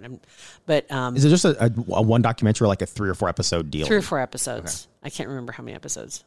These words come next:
Speaker 1: I know there's more than one. Um, and I was excited. I need to watch it again 'cause I did. I watched it. And I, I thought it was one episode. I thought it
Speaker 2: Mm-hmm.
Speaker 1: was just a movie.
Speaker 2: Yeah, that's
Speaker 1: And then
Speaker 2: what I
Speaker 1: I
Speaker 2: thought, too.
Speaker 1: realized, oh, now I'm in another episode. And I kept watching, and it was getting late, and I had a drink, and I was like, "I gotta wait.
Speaker 2: Right,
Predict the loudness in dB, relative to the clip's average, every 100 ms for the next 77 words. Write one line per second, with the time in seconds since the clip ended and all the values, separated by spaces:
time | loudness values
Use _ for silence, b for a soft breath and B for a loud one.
0 | _ -10 -8 -8 -12 -14 -14 -16 -18 _
1 | _ _ -10 -8 -6 -6 -4 -4 -6 -10
2 | -6 -2 0 0 0 0 -2 -4 -8 -10
3 | -12 -8 -4 -4 -2 0 2 2 0 0
4 | -4 -2 -2 0 -2 -2 -4 -6 -6 -6
5 | -6 -6 -8 -10 -4 0 2 0 -4 -6
6 | -4 -4 -6 -4 -2 -2 -4 -4 0 2
7 | 2 4 4 4 4 4 4 4 4 4
8 | 4 4 4 4 0 -2 0 0 0 -2
9 | -4 -6 0 0 0 -6 -4 -6 -8 -6
10 | -6 -4 -4 -6 -8 -12 -10 -12 -12 -12
11 | -12 -12 -12 -10 -10 -10 -12 -14 -16 -14